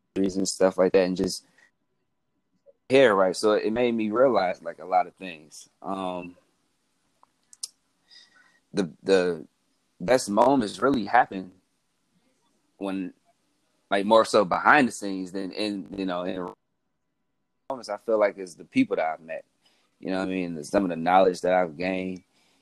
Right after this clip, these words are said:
uh, to, to have a different perspective of wrestling.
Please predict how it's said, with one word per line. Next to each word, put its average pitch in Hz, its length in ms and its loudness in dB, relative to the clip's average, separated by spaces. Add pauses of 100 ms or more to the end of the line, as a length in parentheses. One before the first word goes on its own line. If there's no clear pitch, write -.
(420)
uh, 80 460 0 (340)
to, 87 400 2 (160)
to 87 280 -2
have 107 220 4
a 90 60 4
different 95 340 0
perspective 110 460 -2
of 82 60 -12
wrestling. 82 420 -4